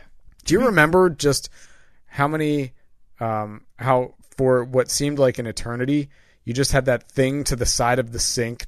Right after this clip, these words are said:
Speaker 1: the drying rack, with all the freaking bottles on it and the little, like, all the scrubby brushes and everything? Like, that just became ingrained in my brain. Like, that's part of our house now.
Speaker 2: Yeah.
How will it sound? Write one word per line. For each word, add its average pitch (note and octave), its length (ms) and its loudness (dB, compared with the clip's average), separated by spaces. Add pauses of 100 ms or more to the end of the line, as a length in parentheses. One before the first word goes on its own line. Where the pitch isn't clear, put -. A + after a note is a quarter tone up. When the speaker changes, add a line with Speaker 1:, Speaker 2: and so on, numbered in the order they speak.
Speaker 1:
the A#2 80 -6
drying A#2 480 -4
rack, C3 360 -2 (300)
with A#2 140 -4
all C3 200 6
the B2+ 80 -2
freaking B2+ 500 -4
bottles A#2 460 0
on B2+ 220 0
it C3 160 -4 (440)
and A#2 160 -8
the A#2 60 -4
little, A#2+ 540 2
like, G#2+ 360 -4
all C3+ 160 0
the B2+ 80 -4
scrubby C3+ 520 2
brushes B2 560 2
and C3+ 80 -2
everything? C3+ 360 -2
Like, C#3 160 -2
that F3+ 180 4
just D#3+ 220 -4
became C#3 460 -2
ingrained C3 680 -4
in B2 120 -4
my A2+ 140 -4
brain. A#2 380 -2
Like, G#2 260 -6
that's B2 220 -4
part C#3+ 240 -4
of C3+ 80 -4
our B2+ 120 -2
house B2+ 380 -4
now. F#2+ 280 -12
Speaker 2:
Yeah. C#3 220 -6